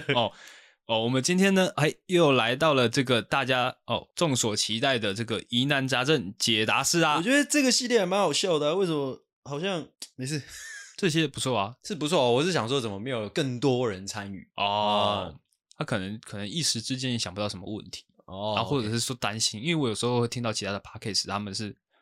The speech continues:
Speaker 1: 呃，听众留的留言，
Speaker 2: OK。
Speaker 1: 问的问题，他们是会攻击他们的。
Speaker 2: 哦。
Speaker 1: 说：“干，你怎么会有这种想法？干，你问这个问题，你是白痴吗？”
Speaker 2: 哇，
Speaker 1: 之类的。
Speaker 2: 可以这样做哦，我都没想过。哎呀，<laughs> 可惜，可惜，可惜，可惜。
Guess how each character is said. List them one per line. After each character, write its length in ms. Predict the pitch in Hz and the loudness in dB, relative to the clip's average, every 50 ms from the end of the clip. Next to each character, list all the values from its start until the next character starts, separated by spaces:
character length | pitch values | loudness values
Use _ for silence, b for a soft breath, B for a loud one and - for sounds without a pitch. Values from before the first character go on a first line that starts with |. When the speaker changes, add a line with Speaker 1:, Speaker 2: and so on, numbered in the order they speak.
| _ _ | _ _
Speaker 1:
呃， 140 | 104 104 | -8 -8
听 200 | - - 135 143 | -6 -4 -4 -2
众 320 | 143 139 156 147 117 - - - _ _ _ _ | 0 0 0 0 -2 -4 -10 -16 _ _ _ _
留 260 | - 120 120 107 104 110 | -10 -6 -4 -4 -4 -4
的 80 | 107 | -6
留 240 | 107 110 95 98 104 | -6 -6 -6 -6 -6
言， 180 | 104 - - - - _ | -8 -10 -10 -14 -16 _
Speaker 2:
OK。 240 | - 98 98 95 143 | -6 -6 -4 -2 -2
Speaker 1:
问 100 | 135 120 | -2 -2
的 80 | 107 | -2
问 160 | 104 127 117 104 | -4 -4 -6 -6
题， 180 | - - - - | -8 -12 -14 -8
他 100 | - 127 | -6 -6
们 140 | 135 127 117 | -4 -2 -2
是 80 | - | -2
会 80 | 127 127 | -2 -2
攻 240 | 120 - 120 117 117 | -2 -2 -2 0 0
击 120 | - - | -2 -4
他 160 | 87 - - | -6 -10 -16
们 80 | 85 90 - | -18 -18 -20
的。 120 | - - - | -20 -14 -10
Speaker 2:
哦。 300 | - - - 127 139 147 | -10 -8 -8 -8 -8 -8
Speaker 1:
说 180 | 143 135 123 110 | -8 -8 -6 -6
：“干， 180 | 98 185 151 139 | -6 -6 -4 -4
你 80 | 156 | -4
怎 80 | 151 147 | -2 -2
么 60 | 135 | -2
会 60 | 147 | -2
有 20 | 139 | -2
这 80 | 151 | -2
种 80 | 143 123 | -4 -6
想 180 | - 107 107 | -6 -8 -10
法？ 240 | 104 - 95 - _ _ _ _ | -10 -10 -10 -12 _ _ _ _
干， 160 | - 165 123 120 107 104 | -6 -6 -6 -6 -8 -10
你 160 | 123 120 135 143 - - - | -10 -10 -10 -12 -16 -10 -6
问 140 | 165 165 160 | -4 -4 -2
这 80 | 165 | -2
个 60 | 156 | -2
问 140 | 139 160 156 | 0 -2 -2
题， 120 | 123 120 113 | -2 -4 -6
你 80 | 113 | -6
是 60 | 123 | -8
白 140 | - - 104 | -6 -6 -4
痴 180 | 107 - 127 123 | -2 -2 0 0
吗？” 200 | 117 107 107 - - | 0 -2 -4 -6 -8
Speaker 2:
哇， 80 | 151 156 | -6 -6
Speaker 1:
之 60 | - | -6
类 60 | 196 | -4
的。 60 | - | -4
Speaker 2:
可 60 | 196 | -4
以 40 | 208 | -2
这 60 | 175 | -2
样 140 | 196 190 185 | -2 -4 -4
做 180 | 170 202 180 139 | -2 0 2 2
哦， 140 | 113 101 98 | 2 2 0
我 80 | 107 | 0
都 80 | 139 156 | 0 0
没 80 | 143 | 0
想 200 | 135 131 113 95 | 0 0 -2 -2
过。 280 | - 135 127 101 87 - | -2 -2 -2 -2 -4 -6
哎 240 | - - 107 101 104 - | -6 -6 -4 0 0 2
呀， 580 | - - 285 - - 269 - - - - 247 226 | 2 2 0 0 0 -2 -2 -4 -8 -8 -6 -4
<laughs> 0 | |
可 160 | - 123 120 | -4 -2 -2
惜， 260 | 113 110 - 131 127 | -2 0 0 0 0
可 160 | 131 131 120 107 | 0 0 0 -2
惜， 180 | 95 98 104 107 | -2 -4 -4 -6
可 100 | 101 98 92 | -6 -6 -8
惜， 120 | 92 92 | -10 -10
可 60 | 90 | -10
惜。 80 | 90 87 | -10 -10